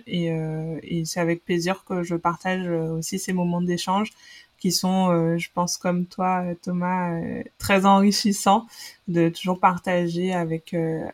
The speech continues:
avec un invité, euh, le micro. Et je pense qu'on peut dire plus de choses et c'est beaucoup plus, plus intime que quand on voit de l'écrit ou quand on est sur les réseaux, parce que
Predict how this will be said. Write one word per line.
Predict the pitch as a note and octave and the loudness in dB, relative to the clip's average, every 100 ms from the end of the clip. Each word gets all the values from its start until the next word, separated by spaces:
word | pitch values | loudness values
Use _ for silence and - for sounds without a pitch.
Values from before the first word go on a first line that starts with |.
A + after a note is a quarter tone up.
| - | -2
avec | F3 F3 | 0 2
un | F#3 F3 | 2 2
invité, | F3 F3 F3+ - G3 G3 F#3 | 2 2 -2 0 2 4 4
euh, | E3+ E3+ | 2 2
le | E3+ | 2
micro. | F3+ F3+ - - G#3+ B3+ _ _ _ - | 0 0 -4 2 4 4 _ _ _ -4
Et | |
je | E3+ | 2
pense | G3+ G#3 | 2 4
qu'on | G3+ | 2
peut | F#3+ F#3 | 4 2
dire | F3+ G3 | 4 2
plus | - B3 A3 | 2 -2 2
de | G3 | 2
choses | F#3+ - G#3+ A3+ G#3 | 2 2 4 4 4
et | F3+ | 0
c'est | - F3+ F3 F3 | 0 2 2 2
beaucoup | F3 F3+ _ - | 0 -6 _ -2
plus, | G3+ G3 G3 F#3+ F#3+ F#3 | 0 2 2 2 0 -2
plus | - G3 G3 | -6 -2 0
intime | F#3 F#3 - G#3+ G#3+ A#3 - _ _ | 0 -2 -2 0 2 0 -6 _ _
que | F#3 F3 | 2 4
quand | F3 F3+ F3+ | 4 0 -2
on | F#3 F3 F3 | -2 0 2
voit | F3+ F3+ | 2 2
de | F3 | 2
l'écrit | E3+ E3+ - G#3 G#3 G#3+ | 0 -2 -6 -2 2 2
ou | G3 | 2
quand | G3 E3+ - | -2 -6 -4
on | F3 | -2
est | E3+ | -2
sur | - F3+ | 0 0
les | F3 | 0
réseaux, | E3+ F3 F3 G#3+ | 0 0 0 0
parce | F#3+ F3 - | 0 -4 -4
que | E3 D#3+ | -4 -4